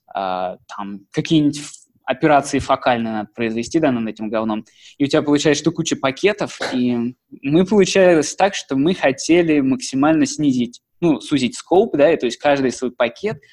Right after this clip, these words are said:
он имеет свои имплиситы, да, и <laughs> получается так, что чтобы написать одну строчку кода, тебе надо двадцать им-, импортов сверху навесить. И, ну да, тут такое, в общем, это.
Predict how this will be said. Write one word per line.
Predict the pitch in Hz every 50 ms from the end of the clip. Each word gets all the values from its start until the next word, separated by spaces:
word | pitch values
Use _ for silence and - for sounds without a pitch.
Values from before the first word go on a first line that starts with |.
| _ - - - _ _
он | - 135 127 123
имеет | 131 131 127 123
свои | - - 139 131 131 127 123 - 139
имплиситы, | 127 123 - 185 254 277 262 - - 139 135
да, | 160 190 165
и | - 156 156 156 151 - -
<laughs> | - - - -
получается | - 156 - - 208 196 165 -
так, | 202 175
что | - 185 165
чтобы | 175 170 - 165 160
написать | 170 180 175 - 180 175 185 170 160 -
одну | 147 143 160 160
строчку | - - 185 202 214 208 - -
кода, | - - 254 220 196 -
тебе | 160 156
надо | 160 160 151
двадцать | 156 151 165 170 165 - - -
им-, | 160 156 - _ _
импортов | - 190 170 - 151 143 - 143
сверху | - - 170 165 156 - - 147
навесить. | 135 131 135 147 190 220 247 240 - - - _ - - - - - _ _ _ _
И, | - 139 135 135 135 135 131 - - _
ну | - 160 190 226 214
да, | 247 214 156
тут | - 151 139 -
такое, | - 151 - - 170 160 147 139
в |
общем, | 139 - - 156 147
это. | 143 131 143 - 117 117